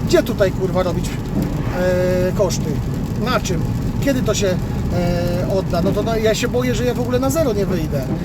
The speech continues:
I dlatego wszystko jest cięte. No niby było porobione, niby było odchwaszczanie, jest grzybówka, jest tam dwieście kilo poszło,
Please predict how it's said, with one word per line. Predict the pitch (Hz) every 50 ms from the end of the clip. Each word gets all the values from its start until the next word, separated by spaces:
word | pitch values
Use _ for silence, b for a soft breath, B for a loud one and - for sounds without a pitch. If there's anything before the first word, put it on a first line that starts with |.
| - - -
I | 160
dlatego | 208 208 - 285 254 240
wszystko | - - 240 - 240 240
jest | 233 214 -
cięte. | 196 220 214 190 165 185 180 175 B B B B B B
No | 202 220
niby | 240 285 339 302 330 311
było | - 370 381 370 -
porobione, | - 277 262 240 214 233 220 214 214
niby | 214 233 220 214 196
było | 180 262 302 302
odchwaszczanie, | 277 208 - - 220 196 - - 190 175 175 180 175 175
jest | 180 220 254 247 - -
grzybówka, | - 190 180 196 220 180 185 175 165 - - - 170 165 165 160 170
jest | - 175 196 240 254 196 -
tam | 240 233 208
dwieście | - 240 233 - - 247
kilo | - - 240 220 208
poszło, | - 226 202 202 208 208 202 202